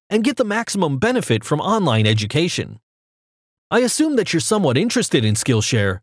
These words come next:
but not entirely convinced that it's worth your time. Helping you to improve your life,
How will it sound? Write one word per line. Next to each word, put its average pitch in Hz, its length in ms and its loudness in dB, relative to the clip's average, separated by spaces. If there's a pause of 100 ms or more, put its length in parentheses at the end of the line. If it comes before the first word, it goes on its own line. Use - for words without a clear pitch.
but 202 180 2
not 277 260 0
entirely 170 500 2
convinced 120 640 0
that 127 160 2
it's 113 180 -4
worth 135 260 0
your 92 120 -4
time. 156 560 -2 (1040)
Helping 123 320 2
you 104 140 2
to 127 140 0
improve 185 300 0
your 139 140 0
life, 107 380 0